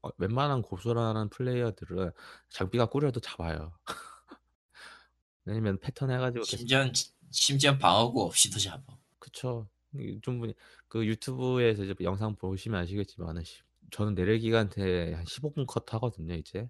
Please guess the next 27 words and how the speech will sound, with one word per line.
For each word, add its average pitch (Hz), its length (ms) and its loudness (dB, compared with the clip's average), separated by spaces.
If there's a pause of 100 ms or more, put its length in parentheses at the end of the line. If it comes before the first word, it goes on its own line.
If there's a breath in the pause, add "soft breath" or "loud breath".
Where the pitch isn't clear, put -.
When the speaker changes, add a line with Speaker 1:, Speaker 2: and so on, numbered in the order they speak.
(140)
Speaker 1:
겨우. 82 380 -6 (440)
잡기는 90 420 -6
해요. 92 380 -4
Speaker 2:
음. 69 120 -12 (880)
Speaker 1:
근데 98 120 0
씨, - 300 -10
<laughs> - 300 -6
내래 92 220 -2
기간테 - 380 -8 (140)
한 98 120 -8 (160)
삼 127 300 -8
분, 120 240 -2
일 131 240 0
분. 120 300 -2 (280 loud breath)
<laughs> - 260 -16
뭔 123 300 4
말도 120 320 6
안 139 140 4
되게. 107 220 2
물론 143 240 2
그분들은 147 420 0
장비가 107 360 0
좋으니까 107 680 -2
그렇다 - 300 -8
칠 - 160 -8
수 - 140 -10
있지만, 85 400 -8